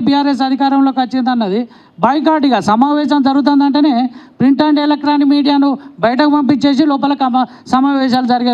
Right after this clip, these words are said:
రోజులు ఇప్పటి వరకు కూడా జరిగినాయి, మొన్నటి వరకు కూడా. ఇప్పుడు అవన్నీ కూడా కట్ చేసి ఇవన్నీ కూడా ఒక ప్రజాప్రభుత్వం ఎన్నుకోబడ్డది. పద్దెనిమిది నెలల్లో అభివృద్ధి కార్యక్రమాలు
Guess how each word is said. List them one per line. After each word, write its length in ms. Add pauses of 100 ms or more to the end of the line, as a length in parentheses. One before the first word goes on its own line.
రోజులు 280 (380)
ఇప్పటి 240
వరకు 180
కూడా 160
జరిగినాయి, 380
మొన్నటి 300
వరకు 200
కూడా. 120 (200)
ఇప్పుడు 240 (460)
అవన్నీ 320 (100)
కూడా 160 (460)
కట్ 180
చేసి 280
ఇవన్నీ 340
కూడా 160
ఒక 80 (440)
ప్రజాప్రభుత్వం 800
ఎన్నుకోబడ్డది. 580 (140)
పద్దెనిమిది 440
నెలల్లో 360 (440)
అభివృద్ధి 380
కార్యక్రమాలు 560